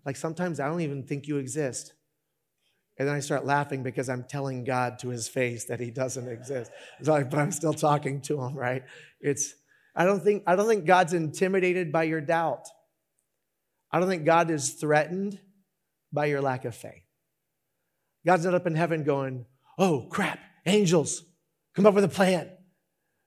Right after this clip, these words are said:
Sean's not sure if he trusts me anymore."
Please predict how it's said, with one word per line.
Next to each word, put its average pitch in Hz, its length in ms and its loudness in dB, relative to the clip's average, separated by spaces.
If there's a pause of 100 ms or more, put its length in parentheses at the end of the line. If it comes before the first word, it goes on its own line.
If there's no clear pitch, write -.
Sean's 196 520 4
not 175 200 0
sure 175 260 2
if 160 60 0
he 151 120 0
trusts 156 340 0
me 139 160 -4
anymore." 110 480 -10